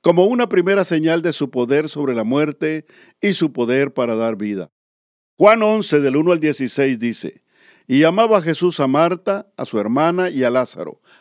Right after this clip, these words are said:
Cuando oyó, pues, que estaba enfermo, se quedó dos días más en el lugar donde estaba. Luego, después de esto, dijo a los discípulos: 'Vamos a Judea otra vez'. Le dijeron los discípulos: 'Rabí, ahora procuraban los judíos apedrearte,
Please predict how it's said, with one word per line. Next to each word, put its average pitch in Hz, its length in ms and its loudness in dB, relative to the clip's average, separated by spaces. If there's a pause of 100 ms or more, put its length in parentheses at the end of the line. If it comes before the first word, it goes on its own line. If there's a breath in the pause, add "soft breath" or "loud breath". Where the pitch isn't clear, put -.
Cuando 196 420 2
oyó, 170 360 2
pues, 147 380 0
que 156 120 -4
estaba 127 280 -2
enfermo, 160 540 -2 (300 loud breath)
se - 240 2
quedó 185 260 4
dos 190 220 2
días 185 240 2
más 170 280 -2
en 165 120 0
el 160 80 2
lugar 139 320 0
donde 147 220 -2
estaba. 160 500 -2 (480 soft breath)
Luego, 226 400 6
después 196 400 2
de 170 240 2
esto, 175 260 0
dijo 147 300 0
a - 20 2
los 165 140 -2
discípulos: 170 720 -6 (340 soft breath)
'Vamos 233 400 2
a 190 80 2
Judea 160 560 0
otra 135 320 0
vez'. 196 420 -2 (260 soft breath)
Le 107 140 -2
dijeron 113 380 -2
los 151 120 -2
discípulos: 165 680 -6 (220 soft breath)
'Rabí, 170 680 0
ahora 156 400 2
procuraban 165 600 0
los 165 120 -2
judíos 139 380 -2
apedrearte, 170 760 -2